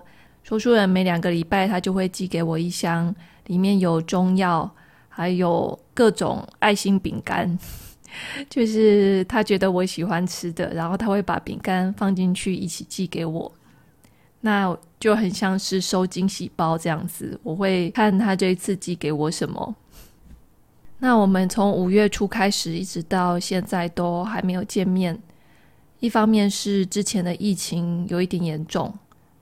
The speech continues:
然后接下来是说书人他的暑假也非常非常的忙碌，也没有时间来中部，所以我们就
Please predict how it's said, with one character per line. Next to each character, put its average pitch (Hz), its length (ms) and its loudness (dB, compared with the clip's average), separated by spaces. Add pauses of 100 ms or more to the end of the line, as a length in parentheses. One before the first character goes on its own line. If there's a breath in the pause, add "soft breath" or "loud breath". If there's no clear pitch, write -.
(100)
然 180 140 -6
后 190 320 2
接 190 240 -2
下 190 180 0
来 165 140 0
是 175 480 0 (300 soft breath)
说 196 160 -2
书 202 160 0
人 180 240 2
他 190 180 -2
的 175 160 -2
暑 - 220 -6
假 165 280 0
也 156 320 -6
非 190 140 -2
常 190 220 -4
非 180 120 -2
常 170 240 -4
的 160 120 -4
忙 156 260 -4
碌， 165 180 -2 (580 loud breath)
也 202 100 2
没 202 140 4
有 214 120 6
时 196 160 -2
间 190 200 2
来 170 160 2
中 175 300 -2
部， 180 260 -2 (840 soft breath)
所 - 180 -6
以 202 120 4
我 196 100 4
们 175 260 2
就 185 540 4